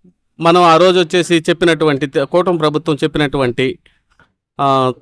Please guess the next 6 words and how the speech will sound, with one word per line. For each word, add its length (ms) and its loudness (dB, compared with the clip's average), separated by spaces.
తల్లికి 320 2
వందనం, 400 0
దాదాపుగా 840 2
ఈ 200 0
విలేజ్లో 600 4
వచ్చేసి 600 -2